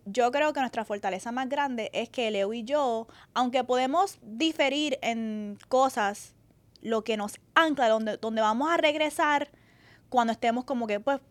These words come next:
yo creo esto, no, pero yo creo esto. Vamos a regresar al propósito y tomar una decisión.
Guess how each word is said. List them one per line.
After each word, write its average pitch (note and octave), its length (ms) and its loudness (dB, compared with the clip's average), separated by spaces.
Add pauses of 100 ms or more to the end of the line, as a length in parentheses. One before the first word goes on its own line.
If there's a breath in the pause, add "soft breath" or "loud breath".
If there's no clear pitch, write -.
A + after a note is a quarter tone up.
(100)
yo C#4+ 140 0
creo E4+ 260 6
esto, C#4+ 240 -2
no, C4 100 0
pero C4 120 2
yo B3+ 40 -6
creo C#4 180 0
esto. A3 220 -8 (180)
Vamos E3+ 220 -18
a - 20 -14
regresar B3 240 -8
al C4+ 60 -6
propósito C4 500 -8 (180)
y G#3+ 100 -10
tomar F#3 200 -8
una F3+ 140 -8
decisión. F#3+ 480 -10